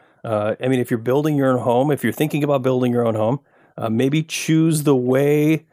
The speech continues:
the home sits on the property to bring that entry door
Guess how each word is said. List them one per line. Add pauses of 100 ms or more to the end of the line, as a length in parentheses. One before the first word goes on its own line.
(160)
the
home
sits
on
the
property (500)
to
bring
that
entry
door